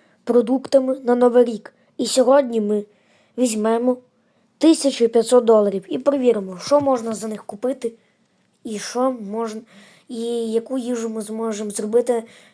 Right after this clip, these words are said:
на новогодній стол. Так що погнали, лайк і підписка, погнали. І так, перше, що я думаю, перше, я думаю, знайти хороший магазин в нас в городі. Так що дивимося на ноутбуці.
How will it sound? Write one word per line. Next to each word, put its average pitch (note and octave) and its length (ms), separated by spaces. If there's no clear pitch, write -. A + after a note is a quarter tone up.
на A3 100
новогодній A3 640
стол. F3+ 360
Так A#3+ 180
що A3+ 200
погнали, C#4 480
лайк B3+ 240
і A#3 40
підписка, A3 500
погнали. G#3 440
І C#4 100
так, A3 340
перше, C4+ 300
що C4+ 140
я C#4 100
думаю, C#4+ 420
перше, C4 360
я B3 60
думаю, A#3+ 600
знайти B3 340
хороший B3 500
магазин A3 500
в G3+ 240
нас A#3 260
в G3+ 40
городі. G3 500
Так A3 160
що A#3+ 140
дивимося C4 460
на A#3+ 120
ноутбуці. G#3+ 580